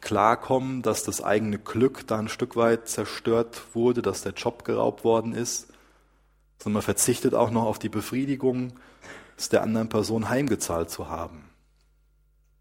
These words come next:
Man erinnert sich an die verpasste Chance, man hört, dass der andere Erfolg hat und das kostet einen was. Vergebung bedeutet, dass man die Bezahlung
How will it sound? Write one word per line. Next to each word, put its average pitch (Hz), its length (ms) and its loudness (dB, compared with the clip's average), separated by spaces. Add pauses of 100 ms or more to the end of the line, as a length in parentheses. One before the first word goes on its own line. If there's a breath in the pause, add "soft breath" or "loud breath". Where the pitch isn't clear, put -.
(680)
Man 92 520 -6 (440 soft breath)
erinnert 135 480 4
sich 123 320 2
an 104 100 -2
die 98 100 -4
verpasste 104 880 0
Chance, - 720 -4
man 95 200 -6
hört, 120 260 2
dass 104 140 -4
der - 160 -4
andere 107 420 0 (380 loud breath)
Erfolg 135 580 2
hat - 340 -6 (120)
und 104 80 -6
das 107 180 0
kostet - 560 0
einen 87 280 -6
was. - 440 -10 (2750)
Vergebung 160 760 2 (580 soft breath)
bedeutet, 151 720 6
dass 117 240 0
man 123 480 -2
die 107 100 -6
Bezahlung 156 840 0